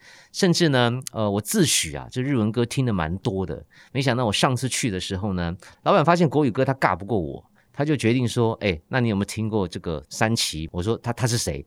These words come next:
嗯，就有点像你喜欢的那个森田童子。我说，“哈？”哇，我就立刻中毒了。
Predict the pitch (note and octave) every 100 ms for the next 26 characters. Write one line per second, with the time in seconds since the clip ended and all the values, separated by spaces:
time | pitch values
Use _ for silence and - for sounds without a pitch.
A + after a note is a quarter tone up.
0 | - F#3 G3+ B3+ F#3+ F3+ D3 F3 E3 -
1 | A2+ C#3+ C#3 C3+ B2+ D3 D3 A2 A#2 F2+
2 | A2+ - C#2 G#2 C3 C#3 G3+ - - -
3 | - F2+ E2+ E2+ B2 - B2+ A2 - F#2+
4 | - - - _ D3 G#2 F2 C#2+ C#2